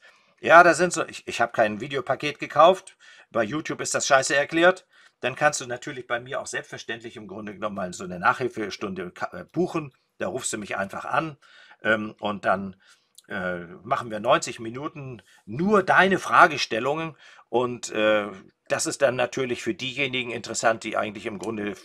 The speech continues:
die meisten Sachen können, aber eben ihre kleinen Schnitzer, die Sie noch haben, äh, wo Sie vielleicht nicht ganz sicher sind, ob die Prüfungen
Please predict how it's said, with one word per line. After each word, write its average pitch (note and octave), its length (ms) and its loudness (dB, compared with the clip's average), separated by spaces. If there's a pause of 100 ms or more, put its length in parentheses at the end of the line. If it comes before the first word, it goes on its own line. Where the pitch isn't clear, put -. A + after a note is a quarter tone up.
(520)
die B2 80 -8
meisten C3 340 0
Sachen G#2+ 280 -4
können, E3+ 340 2
aber B2+ 240 2
eben B2 240 -8
ihre A2+ 300 -2
kleinen A#2+ 480 2 (320)
Schnitzer, D#3 460 2
die C3 120 -6
Sie A#2 140 -2
noch A2 200 -2
haben, C#3+ 420 6 (320)
äh, A#2 280 2 (320)
wo A#2 120 -6
Sie A2+ 160 -4
vielleicht A#2+ 380 0
nicht B2+ 280 -10
ganz C3+ 280 2
sicher C#3+ 260 -2
sind, B2 220 -6
ob A#2 120 -10
die A2+ 160 -6
Prüfungen A#2 640 -10